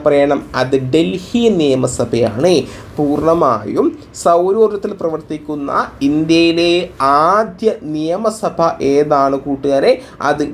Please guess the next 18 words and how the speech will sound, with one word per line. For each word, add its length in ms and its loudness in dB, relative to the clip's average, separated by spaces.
ഡൽഹി 520 -2
നിയമസഭ 520 2
എന്ന 120 0
കാര്യം 360 0
ഓർത്ത് 280 -4
വെക്കുക. 280 2
മനസ്സിലാവുന്നില്ലേ? 760 2
യെസ്. 220 -6
ഇനി 180 0
ഇന്ത്യയിലെ 560 4
ആദ്യത്തെ 380 -4
ഗ്രാഫീൻ 460 -2
ഇന്നൊവേഷൻ 500 2
സെന്റർ 280 2
സ്ഥാപിതമായത് 880 2
എവിടെയാണ്? 480 2
കൊച്ചി 360 0
കൊച്ചിയാണ്. 680 0